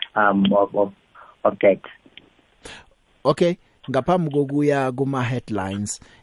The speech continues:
Speaker 2: ngifuna nje ihlale kuhle. I-player, eh, kukhona i-agent, kukhona la i-agent libhadelwa i-team, kukhona la libhadelwa i-player. Na usebenzele i-team,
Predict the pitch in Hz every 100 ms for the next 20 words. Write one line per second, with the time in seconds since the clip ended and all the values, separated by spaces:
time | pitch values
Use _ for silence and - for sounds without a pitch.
0 | 120 120 - 147 143 113 113 113 127 117
1 | 101 101 - - _ _ - 196 - 202
2 | 202 175 113 - _ _ _ - - 139
3 | 135 139 190 - 208 160 143 139 - 196
4 | - 202 - 107 104 180 196 208 180 156
5 | 151 147 - 127 117 123 160 185 - 180
6 | 165 143 123 - 117 113 - 117 117 117
7 | 117 139 135 117 - 143 135 139 165 _
8 | _ 143 - 160 143 117 107 107 110 127
9 | - - 123 113 113 107 117 117 117 113
10 | 117 117 110 175 226 214 220 196 170 131
11 | 127 139 156 143 - 147 143